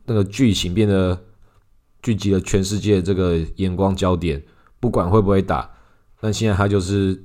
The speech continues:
整个眼球都在那边，发出一个这样的消息，好像就是这个比特币要暴涨了嘛。那实际上呢，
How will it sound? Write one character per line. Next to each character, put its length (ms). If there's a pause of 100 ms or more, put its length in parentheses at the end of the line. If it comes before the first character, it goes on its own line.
(140)
整 140
个 160
眼 260
球 200
都 120
在 120
那 160
边， 320 (960)
发 220
出 180
一 80
个 160
这 180
样 120
的 100
消 220
息， 340 (500)
好 260
像 240
就 100
是 180
这 120
个 100
比 160
特 140
币 140
要 140
暴 220
涨 220
了 100
嘛。 200 (520)
那 140
实 160
际 160
上 220
呢， 280